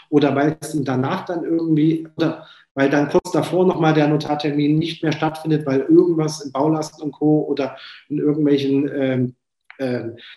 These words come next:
Dokumenten etwas steht, was nicht gut ist. Ja? Also viele denken da halt manchmal nur mit einem halben Arsch. Und mittlerweile,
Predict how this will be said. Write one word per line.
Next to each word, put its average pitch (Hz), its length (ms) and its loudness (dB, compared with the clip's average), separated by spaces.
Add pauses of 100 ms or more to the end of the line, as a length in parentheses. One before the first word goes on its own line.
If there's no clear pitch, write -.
(260)
Dokumenten 151 640 4
etwas 147 300 -2
steht, 151 260 2
was 139 180 -4
nicht 135 180 -2
gut 196 200 0
ist. 185 300 4
Ja? 156 340 -2 (220)
Also 151 220 0
viele 202 640 4 (280)
denken 170 240 2
da 156 120 0
halt 151 160 0
manchmal 160 300 0
nur 151 100 4
mit 139 80 0
einem 131 140 -8
halben 127 220 -4
Arsch. - 460 -12
Und 131 140 -4
mittlerweile, 196 800 0